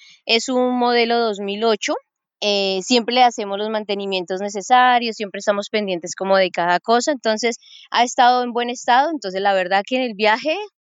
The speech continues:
no ha molestado para nada. Se le han hecho los cambios necesarios, los cambios de aceite, eh, bueno, como lo,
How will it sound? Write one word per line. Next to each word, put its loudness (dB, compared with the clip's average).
no -6
ha -2
molestado -6
para -14
nada. -8
Se -6
le 0
han 0
hecho -4
los -2
cambios -2
necesarios, 0
los -12
cambios -10
de -8
aceite, -6
eh, -8
bueno, 0
como 0
lo, 2